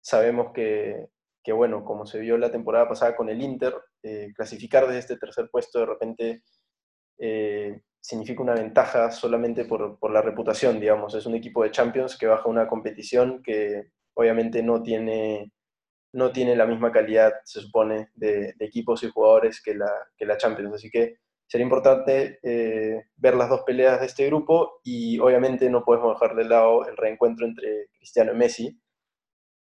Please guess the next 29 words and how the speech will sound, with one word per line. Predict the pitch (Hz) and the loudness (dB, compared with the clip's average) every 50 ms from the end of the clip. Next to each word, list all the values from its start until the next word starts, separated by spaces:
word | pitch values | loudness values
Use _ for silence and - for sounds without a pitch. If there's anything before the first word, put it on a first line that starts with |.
| _ _ | _ _
los | - 117 117 110 107 | 0 2 4 4 6
dos | 123 113 117 | 4 4 4
mejores | 117 104 120 117 117 - | 4 4 4 4 4 4
jugadores | - 110 107 110 113 117 117 | 4 4 4 6 6 6 4
de | 113 110 | 4 2
la | 110 | -2
historia | 104 - 120 113 113 110 104 | -2 0 2 4 4 4 2
tal | 104 107 | 2 2
vez. | 110 113 127 156 - - _ _ _ _ _ _ _ _ _ _ | 2 2 2 0 -2 -10 _ _ _ _ _ _ _ _ _ _
Eh, | - 220 - - - 202 104 - - 202 101 - - - _ _ _ _ _ _ - | -4 -2 0 0 0 0 -2 -2 -2 -4 -6 -10 -14 -18 _ _ _ _ _ _ -4
ahí, | 113 107 107 113 110 110 107 | -2 -2 0 -2 -4 -4 0
ahí | - 107 107 110 110 | 2 2 2 4 4
obviamente | 110 110 110 113 117 117 117 | 4 4 4 2 2 2 2
hay | 117 113 | 2 2
un | 117 117 | 2 2
debate | 110 107 110 110 107 - 113 110 107 104 101 101 98 101 - - - - | 4 6 6 6 6 4 0 0 0 0 0 -2 -4 -8 -12 -16 -14 -12
por | - 101 98 | -12 -10 -8
su | - 104 | -4 0
cuenta, | 113 120 117 113 120 135 - - - - | 2 2 2 4 4 2 2 2 0 -2
pero, | 131 127 127 127 127 131 131 127 - - - _ - | 0 0 2 2 2 2 0 0 -4 -8 -14 _ -10
eh, | 120 113 110 107 107 107 104 104 104 104 - - - - _ _ _ _ _ _ | -8 -6 -4 -4 -4 -6 -6 -8 -10 -10 -14 -16 -20 -20 _ _ _ _ _ _
eh, | 131 110 117 | -10 -4 -2
va | 123 117 | -2 -2
a | - | -2
ser | 135 123 | -2 0
una | 123 123 117 | 0 0 0
pelea | 117 110 113 | 0 0 0
muy | 113 113 117 120 | 0 0 -2 -2
bonita. | 113 110 110 117 123 117 - - 117 127 135 - | -2 -2 -2 -2 -4 -4 -2 -2 -2 -2 -2 -6